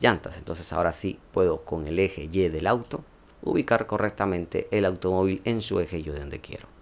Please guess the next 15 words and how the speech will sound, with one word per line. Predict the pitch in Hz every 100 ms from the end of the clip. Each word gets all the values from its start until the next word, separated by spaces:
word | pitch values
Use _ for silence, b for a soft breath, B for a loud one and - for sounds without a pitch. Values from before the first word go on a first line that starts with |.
| B B B B -
En | 147
este | 139 117
caso | 101 - 101
vamos | 98 90 82
a |
dejarlo | 73 82 101 110 104 - - - -
aquí. | 147 - - B B B B
Vamos | - 147
a | 123
hacer | 139 - -
rápidamente | - 127 123 110 156 160 - -
ahora | 110 113 120 117 -
el | 98 95 - - -
eje | 139 - 139 - - -
X | 127 - - - -